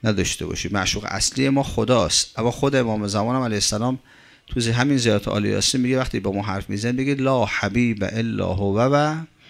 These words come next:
اهل، هیچ محبوبی جز پیامبر و اهلش نیست. به قول سعدی رحمت الله علیه اگر عاشقی کنی و جوانی عشق محمد بس است و آل محمد.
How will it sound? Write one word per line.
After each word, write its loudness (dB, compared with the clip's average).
اهل، 0
هیچ -2
محبوبی 2
جز 0
پیامبر 4
و 2
اهلش 0
نیست. -8
به -6
قول 2
سعدی -2
رحمت -4
الله -2
علیه -2
اگر 2
عاشقی 0
کنی -2
و 0
جوانی 2
عشق 2
محمد -2
بس 2
است 2
و 4
آل 6
محمد. -4